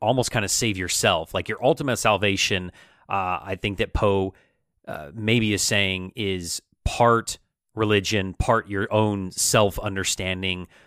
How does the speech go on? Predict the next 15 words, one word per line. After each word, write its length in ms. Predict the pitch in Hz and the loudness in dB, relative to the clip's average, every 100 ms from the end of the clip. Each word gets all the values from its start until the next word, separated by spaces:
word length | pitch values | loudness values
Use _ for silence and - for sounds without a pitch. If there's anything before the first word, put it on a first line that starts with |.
| _ | _
uh, 140 | 95 78 | -8 -4
self-sacrifice, 1040 | - 113 98 117 98 101 - 95 95 90 | 0 2 2 2 2 0 0 2 2 0
or 260 | 98 87 85 - - | -4 -4 -4 -8 -6
your 160 | 107 - | -4 0
own 340 | 107 104 101 | 0 0 -2
self-determination, 1120 | - 113 101 98 - 104 90 92 - - 90 | -2 0 0 -2 -4 -4 -2 0 0 0 -2
because 380 | 87 92 98 90 - - _ | -6 -2 -2 -2 -8 -20 _
the 160 | 113 107 | -6 -2
man 340 | 104 120 123 | 2 4 4
didn't 200 | 120 113 | 2 0
just 160 | 104 104 | -2 -2
lay 240 | 95 113 | 2 4
there 180 | 107 104 | 4 2
and 100 | 101 | 2
say, 360 | - 101 95 | 0 2 2